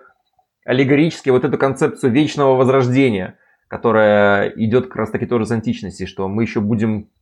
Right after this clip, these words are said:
обречены повторять это снова и снова.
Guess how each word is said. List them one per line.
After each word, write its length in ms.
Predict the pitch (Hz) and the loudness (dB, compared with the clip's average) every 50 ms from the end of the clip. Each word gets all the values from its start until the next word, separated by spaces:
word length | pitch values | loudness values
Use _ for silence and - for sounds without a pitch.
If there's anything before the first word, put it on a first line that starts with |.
| _ - | _ -6
обречены 520 | 123 120 120 143 143 - - 165 170 175 | -2 0 0 0 0 0 0 2 2 2
повторять 440 | 156 143 - - 147 151 147 139 - | 2 0 0 0 2 2 2 2 0
это 160 | 131 123 127 | -2 -2 -2
снова 360 | 127 - 143 139 135 127 127 | -2 0 2 2 4 4 4
и 60 | 127 127 | 2 2
снова. 500 | 127 - 131 120 101 87 90 98 - | 0 -2 0 0 0 0 -2 -6 -10